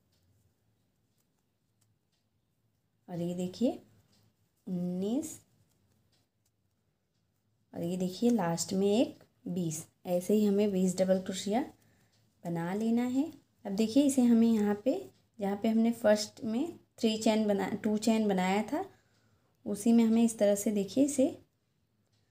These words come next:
स्लिप स्टिच कर देना है इस तरह से, ऐसे ही। अब इसके बाद, देखिए, हम एक चेन बना लेंगे और फिर जो हमने ये बीस डबल क्रोशिया किया है, उसी के हर एक चेन में हमें एक एक बार ऐसे ही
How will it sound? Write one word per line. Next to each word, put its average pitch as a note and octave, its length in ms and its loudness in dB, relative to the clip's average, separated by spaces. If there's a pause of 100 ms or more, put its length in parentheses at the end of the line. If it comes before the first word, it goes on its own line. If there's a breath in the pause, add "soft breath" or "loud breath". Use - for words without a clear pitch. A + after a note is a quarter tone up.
(160)
स्लिप G#3 260 0
स्टिच G#3+ 340 -4
कर A3 200 2
देना A3+ 240 4
है A#3 180 4
इस A#3 140 -2
तरह A3+ 200 -2
से, C4 300 -2 (1120)
ऐसे G3 280 -2
ही। A#3+ 280 2 (580)
अब G3+ 80 0
इसके A3 220 0
बाद, A#3 120 6
देखिए, A#3 320 4
हम C#4+ 240 2
एक A3 300 -2
चेन A3 320 4
बना F#3+ 260 4
लेंगे B3 540 6 (520)
और A3+ 60 0
फिर B3 220 4
जो A#3 200 6
हमने A#3 540 4 (380)
ये A3+ 320 -2 (1120)
बीस A3 240 2
डबल A3 260 2
क्रोशिया A3 440 -2
किया A3 300 2
है, C4 240 4
उसी A#3 380 0
के C4 120 6
हर A3+ 280 4
एक A#3 180 4
चेन A3 240 2
में A#3 80 6
हमें A3 320 2
एक G#3 120 -4
एक G3+ 160 0
बार G#3 200 4
ऐसे G3 260 0
ही G3+ 320 0